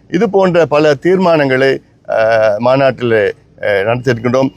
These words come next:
இந்த மாநாட்டுல என்னன்னா, இந்த மாநாட்டுல எத்தனையோ நிகழ்ச்சிகள் வந்தது. ஆனா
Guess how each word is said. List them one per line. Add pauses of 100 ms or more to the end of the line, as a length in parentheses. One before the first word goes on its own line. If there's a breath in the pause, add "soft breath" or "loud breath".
(140)
இந்த
மாநாட்டுல
என்னன்னா,
இந்த
மாநாட்டுல (320)
எத்தனையோ
நிகழ்ச்சிகள்
வந்தது.
ஆனா